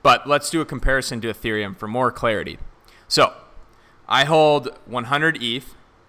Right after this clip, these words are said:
and Ethereum currently has an inflation rate of four point seven six percent. Only miners are rewarded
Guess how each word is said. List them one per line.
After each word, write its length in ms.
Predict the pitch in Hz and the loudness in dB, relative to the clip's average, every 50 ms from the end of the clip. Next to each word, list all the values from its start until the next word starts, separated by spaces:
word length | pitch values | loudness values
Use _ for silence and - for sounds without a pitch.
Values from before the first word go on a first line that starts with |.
| _ | _
and 540 | - 120 120 117 117 113 110 110 110 107 101 - _ _ _ _ _ _ _ _ - | -4 -2 -2 0 0 -2 -2 -4 -6 -10 -14 -18 _ _ _ _ _ _ _ _ -16
Ethereum 640 | - - - 143 147 147 143 143 139 135 131 131 - - _ _ _ | -14 -8 -6 -2 -2 0 0 0 -2 -2 -4 -8 -12 -16 _ _ _
currently 320 | - - - - 147 151 143 | -10 -8 -6 -4 -2 0 0
has 160 | 139 131 131 | 0 0 -2
an 60 | 127 | -4
inflation 600 | 120 113 107 - - 127 127 127 - - 120 113 | -6 -8 -8 -6 -4 -2 -2 -2 -4 -6 -6 -4
rate 320 | 110 107 107 104 104 - | -2 -2 -2 -2 -4 -4
of 260 | - 104 104 101 101 - | -4 -2 -2 -2 -4 -6
four 280 | - - 120 123 123 | -10 -6 -4 -4 -2
point 420 | 117 - - 139 127 120 117 - - | 0 0 0 2 0 -2 -4 -8 -10
seven 460 | - - - 113 107 107 107 104 98 | -10 -6 -4 -4 -6 -6 -8 -10 -10
six 440 | - - - - 107 95 - - - - - | -8 -8 -8 -8 -8 -10 -12 -16 -18 -14 -12
percent. 680 | - - 104 90 - - - 107 85 65 - _ - - _ _ _ _ _ _ _ _ _ _ _ _ _ _ _ _ _ _ _ _ _ _ _ _ _ _ _ _ _ _ _ _ _ _ _ _ _ _ _ _ _ _ _ _ _ _ _ _ _ _ _ _ _ _ _ - - - - - - - - - - | -12 -12 -10 -12 -10 -10 -10 -10 -10 -12 -14 _ -20 -20 _ _ _ _ _ _ _ _ _ _ _ _ _ _ _ _ _ _ _ _ _ _ _ _ _ _ _ _ _ _ _ _ _ _ _ _ _ _ _ _ _ _ _ _ _ _ _ _ _ _ _ _ _ _ _ -10 -10 -10 -10 -14 -18 -20 -20 -12 -4
Only 280 | - 139 156 170 185 185 | -2 0 2 4 4 4
miners 560 | 165 151 143 147 147 147 147 143 143 131 120 | 6 6 6 6 4 2 2 0 -2 -4 -4
are 200 | - 117 123 127 | 0 2 2 4
rewarded 680 | 120 123 117 110 110 113 117 117 117 110 107 104 104 98 | 4 2 0 0 0 2 2 2 2 2 0 -2 -4 -8